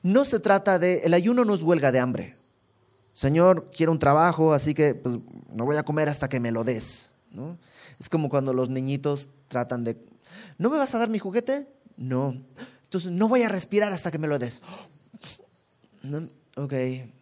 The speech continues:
¿y yo qué voy a perder con que tú no respires?", ¿no? Imagínate a Dios diciéndole, "No voy a comer hasta que tú cumplas esto". Y Dios dice, "¿Y?". El ayuno no es huelga de hambre.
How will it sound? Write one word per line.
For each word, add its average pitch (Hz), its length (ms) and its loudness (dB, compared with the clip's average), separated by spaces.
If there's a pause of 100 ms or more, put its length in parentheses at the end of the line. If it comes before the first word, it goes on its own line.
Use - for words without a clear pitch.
(100)
¿y 117 640 -8
yo 127 180 -2
qué 131 100 -8
voy 127 140 0
a 117 120 -2
perder 110 320 -2
con 104 160 -6
que 101 120 -6
tú 113 180 -6
no 110 120 -2
respires?", - 800 -10
¿no? 139 260 -12 (680)
Imagínate 143 460 -4
a 135 40 0
Dios 135 160 -2
diciéndole, 120 520 -4 (340)
"No 220 160 -4
voy 233 100 4
a 202 80 0
comer 214 320 2
hasta 175 280 -6
que 180 100 -6
tú 180 580 -4
cumplas 180 380 -4
esto". 135 340 -6 (1000)
Y 123 160 -6
Dios 127 340 -4
dice, 120 400 -6
"¿Y?". 220 320 -8 (1040)
El 170 140 2
ayuno 208 300 2
no 185 140 0
es 151 100 -2
huelga 143 260 0
de 117 80 0
hambre. 117 320 -8